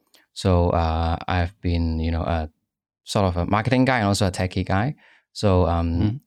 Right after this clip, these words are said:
Speaker 1: it's my, you know, passion to actually share, you know,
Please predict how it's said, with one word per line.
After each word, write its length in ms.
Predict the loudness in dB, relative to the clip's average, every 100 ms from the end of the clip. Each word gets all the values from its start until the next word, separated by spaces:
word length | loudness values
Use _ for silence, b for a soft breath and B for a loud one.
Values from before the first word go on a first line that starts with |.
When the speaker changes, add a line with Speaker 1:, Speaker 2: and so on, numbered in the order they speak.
| -8
Speaker 1:
it's 160 | -2 2
my, 240 | 2 2
you 140 | 0
know, 80 | 0
passion 440 | 0 -2 0 2 2
to 260 | 0 -2 -4
actually 380 | -8 -6 -2 0
share, 480 | 2 2 2 2 0
you 100 | -2
know, 220 | -4 -6